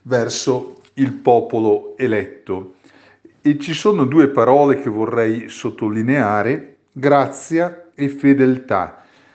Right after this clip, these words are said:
Si ripetono sempre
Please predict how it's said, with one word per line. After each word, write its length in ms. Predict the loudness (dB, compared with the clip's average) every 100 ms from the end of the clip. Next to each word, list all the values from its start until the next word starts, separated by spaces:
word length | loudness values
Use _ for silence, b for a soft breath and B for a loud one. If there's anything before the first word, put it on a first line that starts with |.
| b _
Si 520 | -16 -6 -2 0 0
ripetono 720 | 0 0 2 2 0 -2 -4
sempre 800 | -4 -4 -4 -4 -4 -4 -6